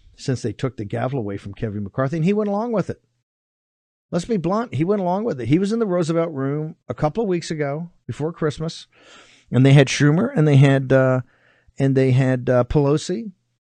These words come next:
and they had McConnell, and they had him, and they had lunch with the, uh, with the, with the Biden. We, we did that with President Trump all the time to bring people. In fact, bring Ryan and those guys in. Schumer, have a,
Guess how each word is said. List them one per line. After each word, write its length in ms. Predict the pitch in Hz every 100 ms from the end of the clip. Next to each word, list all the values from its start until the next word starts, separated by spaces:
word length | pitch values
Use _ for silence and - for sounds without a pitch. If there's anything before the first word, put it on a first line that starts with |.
| _ -
and 140 | 143
they 60 | 139
had 120 | 139
McConnell, 360 | 131 156 175
and 80 | 220
they 60 | 196
had 180 | 208 185
him, 320 | 214 349 196
and 100 | 147
they 60 | 160
had 140 | 180
lunch 260 | 175 185 190
with 140 | 175
the, 200 | 185 175
uh, 160 | 185 190
with 240 | 175 175
the, 200 | 180 185
with 260 | 175 175 -
the 100 | 170
Biden. 380 | 170 202 208
We, 140 | 127 165
we 200 | 160 156
did 180 | 165 165
that 120 | 175
with 180 | 139 -
President 320 | 165 151 156
Trump 220 | 165 151
all 60 | 156
the 80 |
time 240 | 143 185 202
to 80 | 117
bring 180 | 131
people. 240 | 117 117 110
In 60 |
fact, 260 | 104 139 131
bring 220 | 131 147
Ryan 300 | 104 110 127
and 80 | 147
those 120 | 151
guys 300 | 127 147 151
in. 100 | 156
Schumer, 320 | 143 110 120
have 160 | 117 123
a, 140 | 127